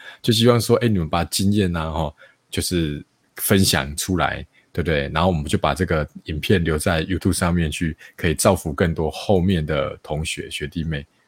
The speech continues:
Speaker 2: 对，好，
Speaker 1: 嗯。
Speaker 2: 很好。好，再来第三个就是给十年后的自己一句话。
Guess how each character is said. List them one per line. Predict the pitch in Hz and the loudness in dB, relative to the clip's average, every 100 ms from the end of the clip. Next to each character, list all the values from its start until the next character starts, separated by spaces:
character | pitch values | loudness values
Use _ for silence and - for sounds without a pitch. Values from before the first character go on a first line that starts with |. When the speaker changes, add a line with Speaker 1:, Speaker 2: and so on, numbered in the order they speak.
| _ | _
Speaker 2:
对， | 73 - _ | -6 -6 _
好， | 87 78 - | -2 -2 -2
Speaker 1:
嗯。 | 98 | 2
Speaker 2:
很 | |
好。 | 98 87 - _ _ _ _ _ | 2 2 -4 _ _ _ _ _
好， | - - | -8 -8
再 | - 98 | -4 -2
来 | 92 | -2
第 | - 170 | 0 2
三 | 135 135 131 | 4 4 6
个 | 113 | 4
就 | 98 | 4
是 | 101 104 90 80 90 _ _ _ _ _ _ - | 2 2 2 0 -6 _ _ _ _ _ _ 0
给 | 90 80 76 | 2 4 0
十 | 76 - - | -2 -2 0
年 | 101 101 | 2 2
后 | 98 107 | 4 2
的 | 90 80 | 2 0
自 | - 110 | 0 0
己 | 87 - 80 | 0 -2 -4
一 | - 80 | -6 -8
句 | - 101 87 | -4 0 0
话。 | 82 - 87 73 | -2 -4 -2 -2